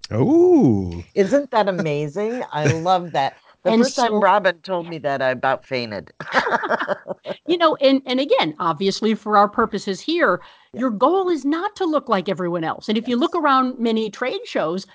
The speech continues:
Speaker 3: does everyone have the same stuff? Yes.
Speaker 2: Yeah.
Speaker 3: So what different are you gonna bring to the table? Because if you look like everyone else and your experience is like everyone else,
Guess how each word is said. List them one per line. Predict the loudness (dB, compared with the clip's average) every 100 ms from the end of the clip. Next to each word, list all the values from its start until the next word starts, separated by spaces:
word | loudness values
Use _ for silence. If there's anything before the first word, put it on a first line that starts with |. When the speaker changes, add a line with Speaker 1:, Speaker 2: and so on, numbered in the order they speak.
| _ -4
Speaker 3:
does | 0
everyone | 2 2 0 0 -2
have | 0 0 0
the | -6
same | -10 -10 -6 -6
stuff? | -6 -10 -6 -4 -2 -2
Yes. | 0 2 0 -4 -20 _ _ _ _
Speaker 2:
Yeah. | -4
Speaker 3:
So | -2
what | -2 0 0 0 _ -14 -2
different | 0 0 -2 -4 -4 -10 -20 _ _ _
are | 0
you | 0 -2 -4 -2
gonna | -4
bring | -2 -2 -4
to |
the | -6
table? | -6 -4 -4 -6
Because | -4 -4
if | -2
you | -4
look | -2 -2 -2
like | -2 0
everyone | -2 -2 -4 -2
else | 0 -2 -4
and | -6
your | -6
experience | -10 -12 -8 -4 -4 -4 -6
is | -6
like | -4 -4
everyone | -4 -4 -4 -4
else, | -2 0 0 -4